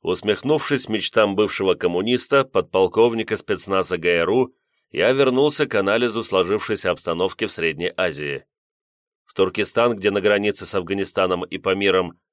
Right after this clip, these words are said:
отмечено большое скопление пехоты, кавалерии и артиллерии в приграничных районах.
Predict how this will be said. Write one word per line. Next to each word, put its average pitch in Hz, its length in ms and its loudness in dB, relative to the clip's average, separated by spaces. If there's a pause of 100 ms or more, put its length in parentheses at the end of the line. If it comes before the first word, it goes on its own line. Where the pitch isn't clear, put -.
(120)
отмечено 92 600 -2
большое 92 440 0
скопление 87 540 0
пехоты, 92 640 -2
кавалерии 90 760 0 (100)
и 87 60 -2
артиллерии 98 720 0 (220)
в - 120 -20
приграничных 95 720 0
районах. 90 580 -2